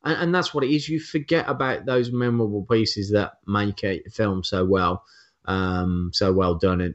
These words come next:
and the enjoyable part. So you shouldn't let a, you know, a scene or particular part of it. Um, like I say, it's still a, a film of two halves to some extent, but, you know, George and, um, Sam do well,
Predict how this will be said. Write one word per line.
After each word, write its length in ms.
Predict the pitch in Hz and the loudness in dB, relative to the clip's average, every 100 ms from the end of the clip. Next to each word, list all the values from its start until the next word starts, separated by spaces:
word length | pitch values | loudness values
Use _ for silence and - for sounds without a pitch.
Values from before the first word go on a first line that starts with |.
| - | -4
and 260 | 95 92 - | -2 -2 0
the 200 | 98 98 | 2 2
enjoyable 640 | 92 101 98 98 82 80 | 4 6 6 6 6 2
part. 500 | 76 78 76 - - | 0 -2 0 -2 -4
So 420 | - 87 85 85 - | -2 0 -2 -4 -4
you 100 | 95 | -6
shouldn't 260 | - 90 | -4 -4
let 180 | 87 85 80 | -4 -4 -2
a, 300 | 85 87 - _ _ _ - | -2 -2 -6 _ _ _ -6
you 80 | 82 | -2
know, 140 | 85 | 0
a 40 | |
scene 380 | - - 87 85 | 0 0 0 2
or 120 | 82 | 0
particular 500 | 78 - 95 - 80 | -4 -6 -6 -2 -2
part 320 | 78 87 87 71 | -2 -2 0 0
of 80 | 80 | -2
it. 160 | 78 _ - | -2 _ -8
Um, 400 | 85 87 85 85 | -4 -2 -2 0
like 180 | 139 127 | 0 2
I 20 | |
say, 260 | 90 95 87 - - - | 0 0 -4 -6 -16 -4
it's 100 | 123 | -2
still 220 | - 127 | 2 4
a, 180 | 101 - - | 2 -2 -10
a 240 | 95 67 | -10 -8
film 300 | - 123 104 | -2 0 0
of 80 | 92 | 0
two 160 | 113 | 0
halves 320 | 101 101 - - | 2 2 0 -4
to 80 | |
some 220 | - 110 90 | -2 0 -2
extent, 440 | - - 87 76 | -4 -6 -6 -2
but, 280 | 127 113 - _ | 0 0 -6 _
you 180 | 131 139 | 0 2
know, 240 | 117 98 107 - 117 110 117 | 2 0 -6 -10 -8 -6 0
George 460 | 165 160 147 147 | 6 6 6 4
and, 320 | 120 113 107 | 2 2 2
um, 340 | 107 104 98 95 | 0 0 -2 -2
Sam 380 | - 117 104 95 | -4 -2 0 -2
do 220 | 104 92 | 0 0
well, 400 | 85 87 82 | 2 0 0